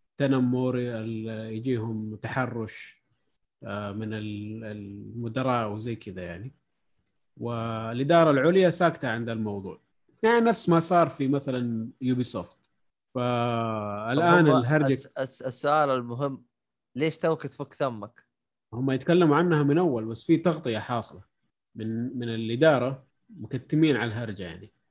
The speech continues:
Speaker 1: فالآن، آه، بلومبرج كانوا عاملين، آه،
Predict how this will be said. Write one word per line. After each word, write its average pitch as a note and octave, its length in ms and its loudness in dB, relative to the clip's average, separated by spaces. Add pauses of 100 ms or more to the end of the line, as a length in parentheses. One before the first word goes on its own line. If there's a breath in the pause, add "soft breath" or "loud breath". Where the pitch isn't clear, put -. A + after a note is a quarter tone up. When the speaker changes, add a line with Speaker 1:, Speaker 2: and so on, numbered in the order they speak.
(580)
Speaker 1:
فالآن، C#3+ 960 0 (260)
آه، A#2 480 -8
بلومبرج D#3 640 6
كانوا C#3+ 280 2
عاملين، B2+ 800 2
آه، G2+ 480 -14